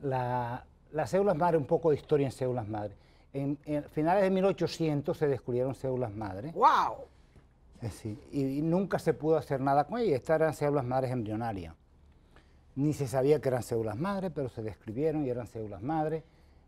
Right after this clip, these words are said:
Speaker 1: Eh, después de eso, en los mil och-, mil, mil novecientos sesenta más o menos, comenzaron a hacer médula ósea. La médula ósea,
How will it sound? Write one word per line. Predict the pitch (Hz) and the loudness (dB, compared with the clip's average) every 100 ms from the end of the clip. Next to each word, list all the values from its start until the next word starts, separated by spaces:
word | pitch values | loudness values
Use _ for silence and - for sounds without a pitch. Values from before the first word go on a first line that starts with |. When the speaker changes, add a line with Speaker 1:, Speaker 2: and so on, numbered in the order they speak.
| - | -10
Speaker 1:
Eh, | 123 123 127 127 127 123 - - _ - | -2 0 0 0 0 -2 -6 -16 _ 0
después | 147 147 - 170 160 | 0 0 0 2 4
de | 170 | 4
eso, | 160 165 156 147 - | 4 2 0 0 -6
en | 139 127 | -4 -4
los | 113 95 - - - | -4 -8 -18 -20 -12
mil | 139 131 | -4 -2
och-, | 135 - | -2 -4
mil, | 135 120 117 110 - _ - _ _ _ _ _ _ _ - - _ _ - | -6 -4 -8 -12 -16 _ -20 _ _ _ _ _ _ _ -20 -20 _ _ -8
mil | 143 | -4
novecientos | 135 127 - 156 151 131 | -2 -2 -2 -4 -4 -6
sesenta | 139 120 - 143 117 - 101 | -6 -6 -6 -4 -4 -8 -8
más | 104 104 | -8 -8
o | 120 | -10
menos, | 90 101 170 - _ _ - _ _ _ _ _ - | -10 -12 -14 -18 _ _ -20 _ _ _ _ _ -6
comenzaron | 139 135 113 139 151 | -2 -2 0 2 4
a | |
hacer | 135 143 147 | 2 0 0
médula | 135 131 127 123 | 0 0 2 2
ósea. | 135 - 90 - - - - | 0 -2 -10 -12 -20 -18 -6
La | 123 | -2
médula | 127 147 151 147 | 2 4 4 6
ósea, | 160 160 165 | 4 4 0